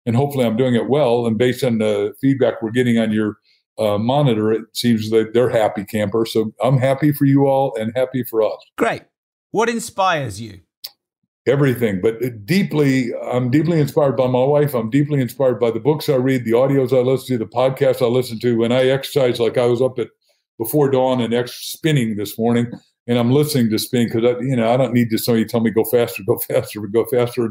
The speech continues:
Speaker 2: <laughs>
Speaker 1: and, or when I'm doing muscle training, um, I'm exercising 'cause at seventy-two years young, you've got to be fit. You've got to do resistance training.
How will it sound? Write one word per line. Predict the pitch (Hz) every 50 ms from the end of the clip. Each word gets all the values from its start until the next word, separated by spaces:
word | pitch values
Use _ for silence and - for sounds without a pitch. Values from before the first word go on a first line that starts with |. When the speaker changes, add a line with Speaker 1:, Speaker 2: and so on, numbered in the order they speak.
| 135 117 - -
Speaker 2:
<laughs> | 123 101 - -
Speaker 1:
and, | 120 110 -
or | 127 123 123 120
when | 127 127 123
I'm | 117 117
doing | 120 135 131 123
muscle | 127 131 131 127 - 123 113 98
training, | - - 135 127 120 120 117 110 113
um, | 107 107 107 107 101 98 _ _ _ _ _ _ - -
I'm | 117 123 127
exercising | 131 139 139 - - 131 113 107 101 110 107
'cause | 120 123 113 107 104 - -
at | 117 110 - -
seventy-two | 147 147 147 147 135 123 - - 143 135
years | 127 127 123 113 110
young, | 143 147 139 120 120 117
you've | 117 113 110 -
got | - 143 147 147 147
to | - 123
be | 120 127 127 123 120 - _ _ _ _ _ _ _ _ - - -
fit. | - 175 170 123 - - -
You've | 120 123 117 107
got | 98 117 120 131 127 -
to | - 135
do | 117 135 139 135 127
resistance | 123 127 123 110 104 139 170 165 165 - 147 131 117 - - -
training. | - 139 127 120 107 101 98 98